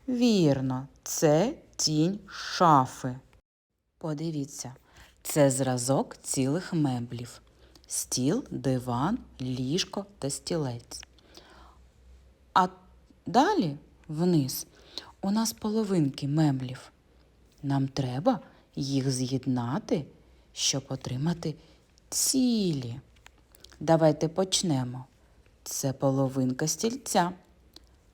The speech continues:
Знайдіть другу половинку. Так, з'єднаємо половинки стільця. Далі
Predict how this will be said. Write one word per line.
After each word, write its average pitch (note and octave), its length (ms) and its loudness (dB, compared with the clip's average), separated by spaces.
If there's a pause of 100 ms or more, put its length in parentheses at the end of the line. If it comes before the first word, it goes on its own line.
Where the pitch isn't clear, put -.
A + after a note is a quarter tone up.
Знайдіть F3+ 640 0
другу E3+ 420 2
половинку. D3 920 0 (4000)
Так, D3 560 0
з'єднаємо E3+ 1040 4
половинки C3+ 760 0
стільця. C#3+ 760 -6 (1500)
Далі D3+ 560 0